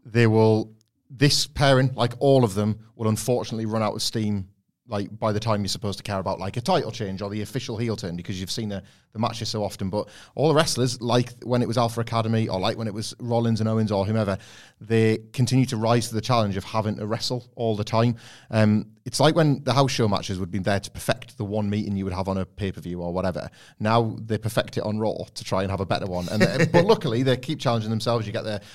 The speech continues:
Speaker 1: the Orton hot tag. It, it shows no sign of slowing down in terms of how cool it is. I like the, uh, I, they are half in, half out on the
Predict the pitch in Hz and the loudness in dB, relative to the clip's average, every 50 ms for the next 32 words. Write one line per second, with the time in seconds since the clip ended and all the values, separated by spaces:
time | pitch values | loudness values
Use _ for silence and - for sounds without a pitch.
0 | - _ - 120 123 120 120 113 117 - 113 117 113 110 101 110 110 113 - - | -12 _ 2 4 4 4 4 4 2 2 2 0 0 0 0 0 -2 -2 -6 -12
1 | - 117 - - 180 196 180 156 165 147 123 - 139 127 117 113 107 - 113 117 | -8 -6 0 4 4 6 6 6 4 2 2 2 2 2 2 2 -2 -2 -2 -2
2 | 110 107 101 107 101 101 101 101 98 - 104 101 95 92 92 95 90 - - 113 | -2 -2 -2 -2 -2 -2 -2 -4 -4 -4 -4 -4 -4 -6 -4 -6 -4 -2 0 0
3 | 110 107 95 107 104 - - - - - - - - _ _ _ 98 101 98 98 | 0 2 2 0 0 -2 -8 -14 -18 -18 -18 -18 -20 _ _ _ -4 0 0 0
4 | 98 - - - 87 87 98 98 98 98 95 95 - - - 101 95 95 98 98 | 0 -2 -6 -12 -8 -6 -4 -4 -2 -2 -4 -4 -6 -6 -6 -4 -2 -2 -2 -2
5 | - - 131 139 135 - - - - _ _ _ _ _ _ _ _ _ _ 180 | -2 0 -2 -2 -2 -2 -12 -20 -20 _ _ _ _ _ _ _ _ _ _ -20
6 | 143 - _ _ _ _ _ _ _ 175 175 180 196 220 240 240 240 226 180 - | -20 -20 _ _ _ _ _ _ _ 6 8 8 8 8 8 8 6 4 4 0
7 | - - - - 156 160 147 - 151 147 143 131 135 139 123 107 - - 107 104 | -8 -14 -6 2 2 2 4 6 6 6 6 6 6 4 2 2 2 0 0 0
8 | 101 101 | 0 -2